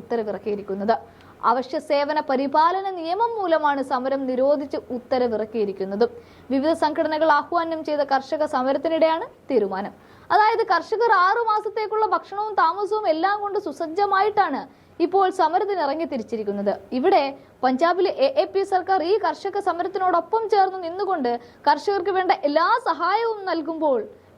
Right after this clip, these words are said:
യോഗി എങ്ങനെ ഉത്തരവിറക്കാതിരിക്കും എന്നുള്ളത് മറ്റൊരു കാര്യം കൂടിയാണ്. കാരണം ഇരച്ചെത്തുന്ന കടന്നൽ കൂട്ടമായിട്ടാണിപ്പോൾ ബി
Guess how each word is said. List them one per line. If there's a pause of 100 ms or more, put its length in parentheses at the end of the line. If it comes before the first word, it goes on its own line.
യോഗി (200)
എങ്ങനെ (100)
ഉത്തരവിറക്കാതിരിക്കും (360)
എന്നുള്ളത്
മറ്റൊരു
കാര്യം
കൂടിയാണ്. (320)
കാരണം (380)
ഇരച്ചെത്തുന്ന (140)
കടന്നൽ
കൂട്ടമായിട്ടാണിപ്പോൾ (100)
ബി